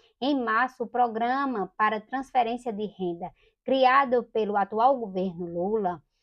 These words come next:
alcançará cerca de vinte e um vírgula um milhões de famílias, tendo gasto aproximado de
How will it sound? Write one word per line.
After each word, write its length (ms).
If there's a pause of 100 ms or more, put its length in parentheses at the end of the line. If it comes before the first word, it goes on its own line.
(340)
alcançará 920
cerca 500
de 160
vinte 260
e 160
um 260
vírgula 480
um 260
milhões 720
de 220
famílias, 880 (160)
tendo 260
gasto 400
aproximado 840
de 280